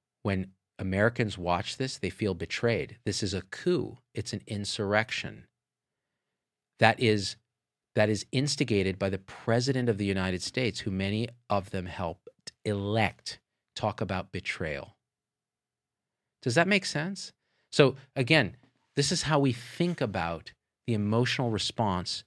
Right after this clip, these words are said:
to current events. And I've shown you my emotional response,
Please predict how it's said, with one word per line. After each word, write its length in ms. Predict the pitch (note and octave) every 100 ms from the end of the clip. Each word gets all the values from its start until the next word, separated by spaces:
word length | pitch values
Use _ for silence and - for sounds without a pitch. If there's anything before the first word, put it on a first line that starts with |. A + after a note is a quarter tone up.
| _ _ _ _ -
to 480 | - A2 G2+ G2 -
current 280 | - A2 G2+
events. 420 | F2 D#2 - - - _ _ _ _ _ _ _ -
And 120 | A#2+
I've 120 | B2+
shown 260 | - E3 D3+
you 80 | B2+
my 280 | G#2+ A2+ A2+
emotional 460 | F2 D2+ - G#2+
response, 520 | - - - - -